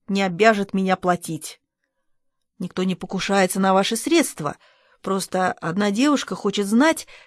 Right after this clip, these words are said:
кому приходится родней». «Лучше ей про такого отца не слышать. Видела я девку». Неожиданно подобрела Зинаида Ефимовна. Я чуть не упала от удивления. «Кого?»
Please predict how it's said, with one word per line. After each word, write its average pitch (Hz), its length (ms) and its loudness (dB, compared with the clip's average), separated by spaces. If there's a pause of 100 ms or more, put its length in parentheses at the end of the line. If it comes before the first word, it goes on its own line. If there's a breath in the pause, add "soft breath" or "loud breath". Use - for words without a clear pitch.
кому 220 380 2
приходится 233 680 0
родней». 196 560 0 (1080)
«Лучше 247 360 -2
ей 277 380 2
про 269 140 0
такого 254 440 2
отца 247 420 4
не 240 160 4
слышать. - 800 -4 (840)
Видела 202 460 0
я 180 160 2
девку». 170 540 -2 (640)
Неожиданно 254 840 0 (460)
подобрела 196 580 0
Зинаида 190 460 -2
Ефимовна. 156 600 -6 (680)
Я 202 360 0
чуть 269 260 -2
не 247 120 6
упала 214 480 0
от 196 240 -4
удивления. 196 640 -2 (100)
«Кого?» 233 440 2